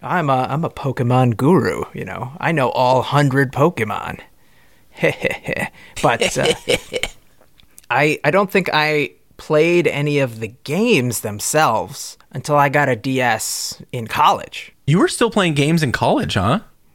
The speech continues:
Speaker 1: Video games?
Speaker 2: Yeah.
Speaker 1: You stopped playing video games in college?
Speaker 2: You know, it, what you guys can't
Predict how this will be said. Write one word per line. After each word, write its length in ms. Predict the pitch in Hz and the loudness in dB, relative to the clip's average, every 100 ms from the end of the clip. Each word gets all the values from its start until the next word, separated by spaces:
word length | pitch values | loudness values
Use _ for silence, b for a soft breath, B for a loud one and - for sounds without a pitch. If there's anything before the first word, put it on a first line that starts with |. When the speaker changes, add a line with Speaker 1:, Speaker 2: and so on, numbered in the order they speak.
| _ | _
Speaker 1:
Video 320 | - 135 185 381 | -8 2 2 4
games? 460 | 480 508 - - - _ _ 131 | 4 4 -2 -8 -14 _ _ 0
Speaker 2:
Yeah. 300 | 190 359 - _ _ _ - | 0 0 -4 _ _ _ -12
Speaker 1:
You 180 | 131 208 | -4 -2
stopped 420 | - 170 240 - | 2 2 2 2
playing 240 | 202 233 | 2 4
video 220 | 160 202 262 | 4 4 4
games 240 | 277 277 | 2 2
in 80 | 214 | 0
college? 560 | 160 180 339 381 - _ _ _ _ _ _ - | 4 4 4 0 -8 _ _ _ _ _ _ -2
Speaker 2:
You 180 | 135 202 | 2 4
know, 280 | 269 - _ _ - | 2 0 _ _ -6
it, 160 | 185 | -2
what 260 | 190 214 220 | 2 2 4
you 220 | 185 254 | 2 4
guys 360 | 403 440 440 - | 4 2 2 -2
can't 540 | - - 165 180 170 | -8 -2 0 0 -4